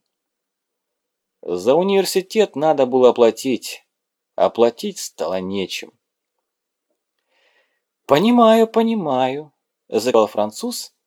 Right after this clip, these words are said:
и снова наполнил стаканы. «Простите меня за назойливость, но что же загнало вас, белого человека, в эту африканскую дыру? Здесь хотя и северная,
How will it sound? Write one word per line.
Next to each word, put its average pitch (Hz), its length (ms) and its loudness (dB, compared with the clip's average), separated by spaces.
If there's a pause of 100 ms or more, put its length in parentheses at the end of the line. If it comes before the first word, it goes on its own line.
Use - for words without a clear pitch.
(160)
и 110 120 -6
снова 233 360 -6
наполнил 107 560 -4
стаканы. - 540 -10 (720)
«Простите 139 420 0
меня 143 200 0
за 143 100 -4
назойливость, 165 800 0 (400)
но 127 300 -4
что - 260 -10
же 226 120 0
загнало 180 520 -2
вас, 165 600 -6
белого 101 600 2
человека, 196 680 -6 (420)
в 151 180 2
эту 247 240 4
африканскую 220 760 -2
дыру? 208 340 -4 (800)
Здесь 185 400 0
хотя 277 320 -2
и 254 60 0
северная, 233 920 0